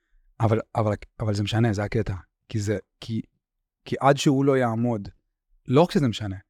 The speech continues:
זה הדבר הכי משנה. זה הדבר הכי חשוב מכל הדברים שהוא עושה כרגע. כי עד שהוא לא יעמוד מול המצלמה ו-, ויקח אחריות מלאה,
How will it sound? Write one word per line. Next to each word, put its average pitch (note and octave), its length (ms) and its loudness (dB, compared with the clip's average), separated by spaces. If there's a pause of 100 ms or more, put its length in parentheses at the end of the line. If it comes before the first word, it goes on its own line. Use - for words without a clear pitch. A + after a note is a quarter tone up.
(280)
זה A#2+ 160 2
הדבר A#2+ 220 0
הכי A#2 240 -2
משנה. G2+ 260 -6 (420)
זה C3+ 120 2
הדבר C#3 200 6
הכי C3+ 180 -2
חשוב D3 360 -2
מכל B2 260 2
הדברים A#2+ 360 0
שהוא G#2+ 140 -8
עושה A#2 220 -2 (220)
כרגע. A2+ 360 0 (500)
כי B2+ 80 2
עד C3 80 4
שהוא E3 140 2
לא D#3+ 60 6
יעמוד A#2 480 2 (320)
מול B2 120 2
המצלמה A2+ 460 0 (580)
ו-, F#2+ 200 -4 (140)
ויקח A#2 460 0
אחריות A2+ 500 -2
מלאה, G#2+ 380 0